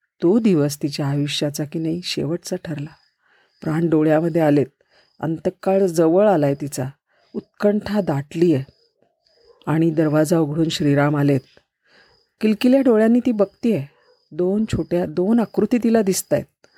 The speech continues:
अगदी जसे आहेत तसेच आहे श्रीराम. श-, श्यामल शरीर, मस्तकावर जटासंभार, उत्फुल्ल कमल नेत्र, गळ्यात पुष्पमाळ. मला जसे ब-, दिसले ना, मला जसे दिसत होते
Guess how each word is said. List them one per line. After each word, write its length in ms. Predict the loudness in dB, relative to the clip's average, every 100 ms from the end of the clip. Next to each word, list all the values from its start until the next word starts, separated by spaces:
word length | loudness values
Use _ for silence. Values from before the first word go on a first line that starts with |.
| -20 _ _ -12
अगदी 380 | -10 -2 0
जसे 280 | 2 2 2
आहेत 360 | 0 0 -2 -2 0
तसेच 340 | 0 0 0 0
आहे 60 |
श्रीराम. 440 | 0 0 2 0 -4 _ _ _ _ _
श-, 440 | -12 -12 -12 -10 -2
श्यामल 380 | 0 2 2
शरीर, 480 | 2 2 2 2 2 -4 -16 _ _ _ -6
मस्तकावर 760 | -6 -6 -6 -4 -2 0 0 -2 _ _ _ _ -8
जटासंभार, 800 | -4 -4 -4 -4 -2 -4 -4 -8 _ _ _ _ _ -4
उत्फुल्ल 560 | -4 -4 -2 0 2 0
कमल 340 | 2 0 2
नेत्र, 460 | 0 0 -2 -4 -4 -10 _ _ _ -12 -4
गळ्यात 260 | -2 -2 -4
पुष्पमाळ. 520 | -8 -8 -8 -6 -6 -10 _ _ _ _ _ -4
मला 280 | 0 2
जसे 500 | 2 2 0 -2 0
ब-, 80 | 2
दिसले 440 | 0 -2 -2 0 0
ना, 180 | 0 -2 _ _ _
मला 260 | -4 2 2
जसे 280 | 0 -2 0
दिसत 360 | 0 0 0
होते 200 | 0 -2